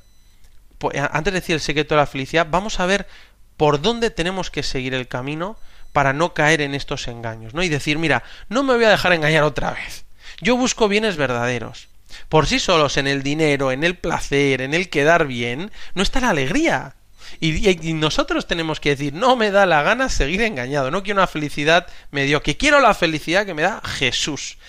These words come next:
quiero la felicidad del amor de Dios". Nos estamos jugando mucho, nos estamos jugando todo, que es nuestra felicidad, ahora en la tierra y para siempre en el cielo. ¿Acaso hay algo más importante? Y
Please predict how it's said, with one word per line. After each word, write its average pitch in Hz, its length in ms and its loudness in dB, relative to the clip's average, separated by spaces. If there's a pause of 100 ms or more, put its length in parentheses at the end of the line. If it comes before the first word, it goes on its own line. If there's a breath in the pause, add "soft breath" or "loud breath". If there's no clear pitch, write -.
(220 loud breath)
quiero 233 200 2
la 180 180 4
felicidad 156 580 0
del 185 120 0
amor 156 280 -2
de 123 140 -4
Dios". 143 440 -4 (460 loud breath)
Nos 170 200 0
estamos 214 360 -2
jugando 202 400 -2
mucho, 170 640 -4
nos 165 80 -6
estamos - 240 0
jugando 143 340 -2
todo, 214 300 -4
que 196 160 -2
es - 140 -6 (260 loud breath)
nuestra 151 640 0
felicidad, 147 800 -4 (400)
ahora 165 220 2
en 160 40 0
la 135 120 2
tierra 175 260 -6
y 190 40 -6
para 131 220 -8
siempre 160 340 -6
en 127 80 -8
el 117 60 -12
cielo. 151 380 -4
¿Acaso - 760 -4 (320 loud breath)
hay 180 140 2
algo 156 180 0
más 151 200 -2
importante? 127 800 -6 (640 loud breath)
Y 151 400 -4